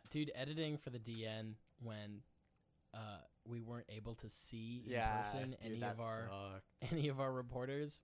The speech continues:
Speaker 1: was terrible. By the way, I, I was the assistant culture editor. I
Speaker 2: Yeah,
Speaker 1: was,
Speaker 2: yeah, yeah.
Speaker 1: I was m-, m-, uh, Mark's subservient
Speaker 2: <laughs>
Speaker 1: pawn
Speaker 2: Yeah, my,
Speaker 1: for
Speaker 2: <laughs> my right-hand man.
Speaker 1: <laughs> Yes, for quite a while.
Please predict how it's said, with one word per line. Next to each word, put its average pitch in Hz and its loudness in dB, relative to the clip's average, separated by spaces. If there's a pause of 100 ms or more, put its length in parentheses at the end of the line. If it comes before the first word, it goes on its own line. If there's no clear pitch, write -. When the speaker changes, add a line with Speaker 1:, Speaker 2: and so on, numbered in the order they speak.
Speaker 1:
was - -8 (100)
terrible. 104 -4
By 135 2
the 135 4
way, 123 2
I, 117 0 (100)
I 117 0 (200)
was 110 -2
the 107 -4
assistant 107 -4
culture 107 -6
editor. 110 -4
I 143 4
Speaker 2:
Yeah, 135 6
Speaker 1:
was, 143 6
Speaker 2:
yeah, 92 -6
yeah. - -8 (120)
Speaker 1:
I 139 2
was 139 6
m-, 127 0 (120)
m-, 123 -2
uh, 117 2
Mark's 110 -2 (260)
subservient 113 2 (320)
Speaker 2:
<laughs> - -20
Speaker 1:
pawn 113 2 (100)
Speaker 2:
Yeah, 104 -2 (280)
my, 107 -4
Speaker 1:
for 110 2
Speaker 2:
<laughs> - -4
my 107 0 (240)
right-hand 120 -2
man. 104 -2
Speaker 1:
<laughs> - 2
Yes, - 6 (840)
for 156 6
quite 151 6
a 147 8
while. 135 6